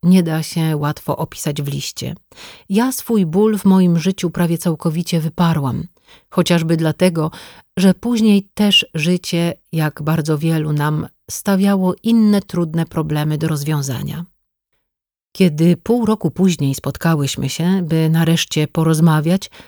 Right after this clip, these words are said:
powiedziała: „Trzeba jeszcze zanotować to, co można, co jeszcze w ludziach pozostało”. Zawsze też z rozrzewnieniem wspominam te moje wojenne podopieczne.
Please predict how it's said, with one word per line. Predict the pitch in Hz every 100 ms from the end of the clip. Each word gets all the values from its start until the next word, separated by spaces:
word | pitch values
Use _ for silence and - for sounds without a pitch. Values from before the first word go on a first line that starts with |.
| _
powiedziała: | 180 170 170 151 139 143 - _ _ _ -
„Trzeba | - - 226 202
jeszcze | 196 - 185
zanotować | 180 175 165 190 175 -
to, | - 190 180
co | - 175
można, | 165 175 180 156 147 139
co | - 165 151
jeszcze | 147 170 165 - 156
w | 147
ludziach | 170 170 151
pozostało”. | - 156 147 127 - 165 156 117 160 _ _ _ _ _ _ _ _ _ _ _ _ _ -
Zawsze | 180 220 - 233
też | - 220 - -
z | 160
rozrzewnieniem | 170 185 170 170 156 185 214 214
wspominam | 202 - 165 185 202 180 175
te | 175 165
moje | 160 170 165
wojenne | 156 165 175 170 160 151
podopieczne. | - 151 147 - 170 - - 113